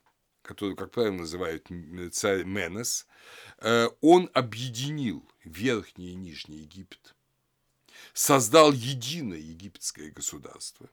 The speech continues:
и установил, построил новую столицу в месте, где Верхний и Нижний Египет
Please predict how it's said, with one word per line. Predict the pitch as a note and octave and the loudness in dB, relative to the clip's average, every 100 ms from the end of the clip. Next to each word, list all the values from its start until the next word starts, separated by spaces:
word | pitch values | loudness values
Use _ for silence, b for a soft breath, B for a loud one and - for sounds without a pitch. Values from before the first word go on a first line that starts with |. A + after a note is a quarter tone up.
| _ _ _ _ _ _ _ B B B B | _ _ _ _ _ _ _ B B B B
и | E3+ F3+ - | 0 0 0
установил, | C3 - C#3 C3 B2+ F#3 C3 | -2 0 2 2 2 0 -2
построил | - A2 - C#3+ D#3 C#3+ | 0 -4 -2 2 6 8
новую | C3 C3+ C#3+ C#3 G2+ F2 D#2 | 6 2 2 4 2 -2 -8
столицу | - F#2 F#2 F2+ E2+ - C3+ E3+ _ _ _ _ _ _ _ _ - | -10 -8 -8 -8 -12 -12 -12 -14 _ _ _ _ _ _ _ _ -20
в | E2+ D#2+ G2+ G2 F#2+ F2+ - - | -16 -4 0 2 0 -2 -10 -10
месте, | A2+ C3+ C3+ - - F#3 F#3+ B B B | -2 2 2 0 -4 -8 -10 B B B
где | A2 C3+ | -4 -2
Верхний | A#2 A#2 D#3 A2 - - G#2+ | -2 0 0 0 -4 -10 -6
и | |
Нижний | G#2+ A2 F#2+ - F#2 | -6 -6 -8 -10 -12
Египет | F2+ G#2 D3+ C#3 A#2+ | -12 -14 -14 -14 -16